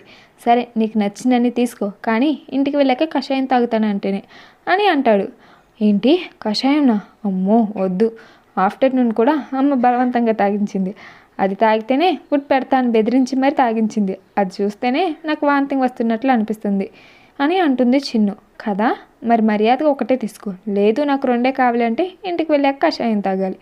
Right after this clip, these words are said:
అని అంటాడు ఆకాష్. "అమ్మో, వద్దులే, నాకు ఒకటి చాలు" అని ఆర్డర్ ఇస్తుంది. ఆకాష్ కూడా తనకి కావాల్సింది ఆర్డర్ ఇస్తాడు. చిన్ను మాత్రం ఆకాష్ వైపు కోపంగా చూస్తూ, "ఏంటి?" కోపంగా చూస్తుంది.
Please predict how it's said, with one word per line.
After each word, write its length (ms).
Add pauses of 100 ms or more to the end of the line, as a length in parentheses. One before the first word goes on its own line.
(340)
అని 180
అంటాడు 340 (100)
ఆకాష్. 340 (260)
"అమ్మో, 340 (140)
వద్దులే, 380 (160)
నాకు 160
ఒకటి 280
చాలు" 160 (380)
అని 160
ఆర్డర్ 300
ఇస్తుంది. 380 (420)
ఆకాష్ 340
కూడా 240 (220)
తనకి 300
కావాల్సింది 480
ఆర్డర్ 300
ఇస్తాడు. 300 (600)
చిన్ను 280
మాత్రం 400 (180)
ఆకాష్ 360
వైపు 200
కోపంగా 560 (100)
చూస్తూ, 260 (400)
"ఏంటి?" 300 (720)
కోపంగా 360
చూస్తుంది. 460